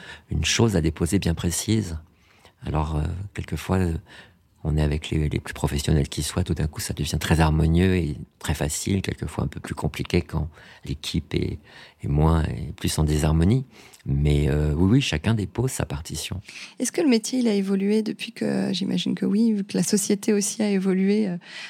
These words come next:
Speaker 2: depuis que tu as commencé ce, ce métier-là ? Euh, je sais que, euh, il y a d-,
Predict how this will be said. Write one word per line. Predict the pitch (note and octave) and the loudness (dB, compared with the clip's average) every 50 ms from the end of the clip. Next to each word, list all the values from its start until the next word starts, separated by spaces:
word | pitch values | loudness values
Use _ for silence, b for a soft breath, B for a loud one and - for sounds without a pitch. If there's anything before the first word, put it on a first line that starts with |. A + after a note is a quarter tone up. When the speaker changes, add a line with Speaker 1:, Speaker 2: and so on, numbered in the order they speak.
| B B - | B B -4
Speaker 2:
depuis | F#3+ F#3+ F3+ - - | -4 -4 -4 -4 -10
que | - - G#3 | -4 -4 -2
tu | - F#3 | 0 0
as | F3+ | -2
commencé | F3 - G3 F#3 F#3 F#3 - - G#3+ | 0 0 0 0 0 -2 -2 -2 -4
ce, | - - - G3+ G3 | -2 -2 -2 -2 -2
ce | G3+ - - - | -2 -2 0 2
métier-là ? | G3 G3 G3 F#3+ - - G3+ F#3+ G#3 B3+ E4 - B B B B B B B B - - | 2 2 2 2 0 0 0 2 2 0 -2 -6 B B B B B B B B -6 -2
Euh, | G3 F#3+ F#3 | 0 0 2
je | F3+ F3 | 2 2
sais | - - A#3 | 2 2 0
que, | A3+ - - | 0 2 2
euh, | G#3 G3 F#3 F#3 F3+ F3+ F3+ F3+ F3+ F3 F3 E3+ E3+ E3+ - - A1+ - - | 4 4 4 4 4 4 4 2 2 2 2 0 0 -2 -2 -4 -6 -8 -10
il | - - - | -10 -12 -6
y | - F#3 | 0 0
a | E3 | 0
d-, | - F#2 | 0 -2